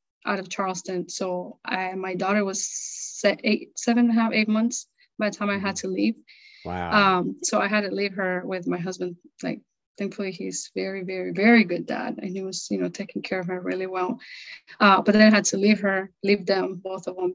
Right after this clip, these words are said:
Speaker 1: for three months at a time, three months
Speaker 2: Wow.
Speaker 1: in, three months out, and did that for two years.
Speaker 2: Wow.
Speaker 1: Once the, you know, four years were up, um, I was like, "I can't do this anymore."
Speaker 2: Yeah.
Speaker 1: 'Cause, you know, my daughter, she was, I, I didn't wanna,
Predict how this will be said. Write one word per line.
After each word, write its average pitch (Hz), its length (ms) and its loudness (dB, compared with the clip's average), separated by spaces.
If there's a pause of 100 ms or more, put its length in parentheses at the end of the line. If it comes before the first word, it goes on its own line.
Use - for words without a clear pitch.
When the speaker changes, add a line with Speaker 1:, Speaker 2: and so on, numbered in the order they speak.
Speaker 1:
for 185 120 -4
three 208 240 2
months 185 280 0
at 185 60 -4
a 175 60 0
time, 175 500 0
three 190 140 -2
months 185 260 -4
Speaker 2:
Wow. 190 80 -2
Speaker 1:
in, 185 160 -2
three 185 160 -6
months 180 300 -2
out, 180 260 0 (640)
and 190 100 2
did 196 180 4
that 196 200 0
for 185 400 -2 (140)
two 233 140 8
years. - 680 2 (240)
Speaker 2:
Wow. 82 520 -12 (100)
Speaker 1:
Once 208 400 6
the, 196 180 4
you 196 140 2
know, 180 100 2
four 196 200 -2
years 190 300 -2
were 185 140 -2
up, 180 200 -4
um, 180 420 0
I - 80 -2
was - 240 -4
like, - 120 -6
"I - 80 -2
can't - 300 -4
do 220 100 0
this - 140 0
anymore." - 400 -4
Speaker 2:
Yeah. - 80 -20 (240)
Speaker 1:
'Cause, - 360 0
you 196 100 -2
know, 180 120 0
my 185 160 -2
daughter, 180 260 -2
she 175 160 -8
was, 170 160 -4
I, 185 220 0
I 196 120 0
didn't 185 240 -2
wanna, 180 260 -2